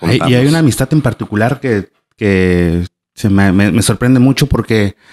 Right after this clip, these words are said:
Speaker 1: he visto también en tus redes sociales que eres muy como amigo de Playa Limbo, ¿no? Del
Speaker 2: Sí,
Speaker 1: grupo.
Speaker 2: son amigos, son muy amigos, este,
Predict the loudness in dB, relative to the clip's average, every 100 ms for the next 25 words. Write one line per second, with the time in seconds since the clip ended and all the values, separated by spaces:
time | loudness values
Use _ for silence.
0 | -18 -4 -4 -2 -2 2 2 0 -2 0
1 | 0 0 0 0 0 0 -4 _ _ _
2 | -2 0 0 0 0 2 2 2 2 2
3 | 2 2 2 0 -2 -4 -2 0 2 4
4 | 4 2 -2 _ _ -20 -6 0 2 2
5 | 2 2 0 0 0 0 -4 -8 -8 -2
6 | 0 2 2 0 0 0 -2 -2 -2 0
7 | 0